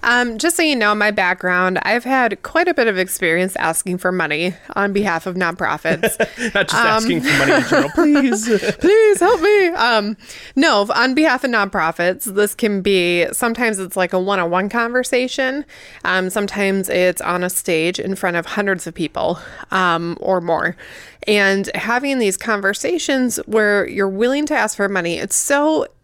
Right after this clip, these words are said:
Speaker 1: incredibly important. And I think sometimes nonprofits assume, "If I do everything else well, I shouldn't have to ask."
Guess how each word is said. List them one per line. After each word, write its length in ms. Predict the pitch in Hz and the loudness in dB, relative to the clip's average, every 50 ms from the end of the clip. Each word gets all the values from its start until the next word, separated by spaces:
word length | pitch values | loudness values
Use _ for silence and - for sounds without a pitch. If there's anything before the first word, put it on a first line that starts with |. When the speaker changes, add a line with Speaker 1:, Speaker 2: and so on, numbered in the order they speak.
| _ _ - | _ _ -2
Speaker 1:
incredibly 580 | 214 214 226 - - 233 214 220 220 240 233 220 | -2 -2 -2 -2 -2 -2 -2 0 -2 0 -2 -2
important. 640 | 202 180 - - - 190 - - 185 160 156 - - - - - - - - - | -2 -4 -6 -2 -2 -2 -2 -2 -6 -8 -8 -10 -14 -16 -18 -20 -20 -16 -6 -2
And 140 | 208 214 | 0 2
I 80 | 226 233 | 2 2
think 220 | 233 285 269 262 | 2 0 -2 -2
sometimes 400 | - - 254 247 262 277 262 240 | -4 -4 -4 -2 0 -2 -2 0
nonprofits 680 | 233 226 214 214 208 - 214 202 202 - - 196 190 - | 0 0 0 0 0 0 0 0 0 -2 -4 -6 -6 -4
assume, 480 | 190 185 - - 202 196 196 196 190 196 | -6 -6 -2 -2 0 0 0 0 0 -2
"If 160 | - - - | -4 -2 -2
I 100 | 208 196 | -2 0
do 120 | 185 220 | 2 0
everything 380 | 226 220 240 226 - 240 220 - | 2 2 2 0 0 -2 -2 0
else 240 | 196 196 190 - 196 | -2 -2 -2 -4 -2
well, 320 | 185 190 180 180 196 208 | 0 0 2 2 2 0
I 80 | - 113 | 0 -2
shouldn't 380 | 180 - - - 220 214 - - | -2 -2 -2 -2 -2 -2 -2 -4
have 320 | 175 170 196 185 175 - _ | -6 -4 -4 -4 -4 -4 _
to 200 | 160 - - - | -6 -6 -4 -4
ask." 500 | 170 - - - - - - - - | -4 -4 -4 -6 -6 -8 -8 -8 -10